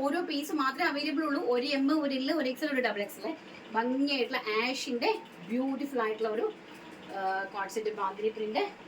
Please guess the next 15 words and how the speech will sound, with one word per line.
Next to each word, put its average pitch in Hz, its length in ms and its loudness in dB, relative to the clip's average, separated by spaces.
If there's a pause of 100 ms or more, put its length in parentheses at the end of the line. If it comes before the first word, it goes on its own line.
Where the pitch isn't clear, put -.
(300)
അതിൻ്റെ 269 360 0
തന്നെ 240 280 2 (760)
ഇത് 254 160 2
വത്തിക്കാൻ 254 420 0
സിൽക്കാണ് 226 420 -2
ഫാബ്രിക് 214 400 0
വരുന്നത്. 190 320 0 (460)
അടുത്തത് 233 260 0
അതിൻ്റെ 220 300 0
തന്നെ 233 240 0
നല്ല 220 140 2 (140)
ഭംഗിയായിട്ടുള്ള 226 760 4
ഒരു 311 120 0 (720)
പീച്ച് 311 300 4
ഷെയ്ഡ്, - 200 0